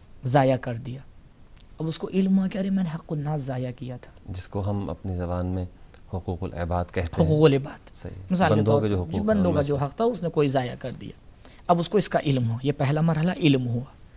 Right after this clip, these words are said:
Speaker 1: دوسرا مرحلہ اس کے اندر ایک حالت پیدا ہوئی کہ ارے یہ مجھ سے غلطی ہو گئی۔
Speaker 2: پہلے تو اسے یہ پتہ ہونا چاہیے
Speaker 1: جی،
Speaker 2: کہ
Speaker 1: جی۔
Speaker 2: حقوق العباد نامی کوئی چیز
Speaker 1: جی،
Speaker 2: ہے
Speaker 1: یہی۔
Speaker 2: اور اس کی، اس میں کوتاہی کی صورت میں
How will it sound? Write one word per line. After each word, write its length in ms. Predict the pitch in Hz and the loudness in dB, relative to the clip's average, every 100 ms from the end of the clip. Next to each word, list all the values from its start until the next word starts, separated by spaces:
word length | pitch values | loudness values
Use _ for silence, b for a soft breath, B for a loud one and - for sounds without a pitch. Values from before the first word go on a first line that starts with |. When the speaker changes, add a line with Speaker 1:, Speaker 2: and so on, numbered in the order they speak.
| b b - 156 | b b -20 -10
Speaker 1:
دوسرا 320 | 170 - 202 | -8 -6 -2
مرحلہ 280 | 196 190 190 | -2 -2 -4
اس 180 | 185 - | -6 -8
کے 100 | 165 | -8
اندر 180 | 160 165 | -6 -8
ایک 100 | 165 | -10
حالت 420 | - 143 147 - | -14 -10 -10 -10
پیدا 180 | 147 151 | -10 -10
ہوئی 60 | |
کہ 80 | 165 | -10
ارے 100 | 175 | -8
یہ 60 | 185 | -8
مجھ 120 | 170 | -6
سے 100 | 214 180 | -6 -4
غلطی 320 | 170 165 160 | -4 -2 -2
ہو 80 | 123 | -4
گئی۔ 220 | - - | -14 0
Speaker 2:
پہلے 180 | 127 139 | 2 4
تو 60 | 147 | 2
اسے 140 | 156 | 0
یہ 40 | |
پتہ 200 | 156 - | 0 0
ہونا 300 | 147 151 113 | 2 2 2
چاہیے 260 | 104 117 226 | 2 4 4
Speaker 1:
جی، 60 | - | 6
Speaker 2:
کہ 100 | 131 | 4
Speaker 1:
جی۔ 60 | |
Speaker 2:
حقوق 300 | 113 120 117 | 4 2 2
العباد 360 | 123 107 101 113 - | 2 4 4 2 0
نامی 280 | 90 101 110 | -2 2 2
کوئی 200 | 120 113 | 4 2
چیز 340 | 107 110 107 147 | 2 2 4 6
Speaker 1:
جی، 80 | |
Speaker 2:
ہے 140 | 139 123 | 6 4
Speaker 1:
یہی۔ 360 | 131 143 151 135 | 4 4 6 4
Speaker 2:
اور 400 | 120 113 78 71 - | 4 4 2 -2 -4
اس 260 | - 117 | -4 -4
کی، 340 | - 120 120 - | -2 0 0 0
اس 260 | - 101 - | -6 -6 -2
میں 100 | 117 | -2
کوتاہی 540 | - 107 107 95 110 | 2 2 4 4 2
کی 140 | 104 101 | 0 -4
صورت 380 | 107 92 87 | -2 -2 -2
میں 220 | 95 101 | 0 0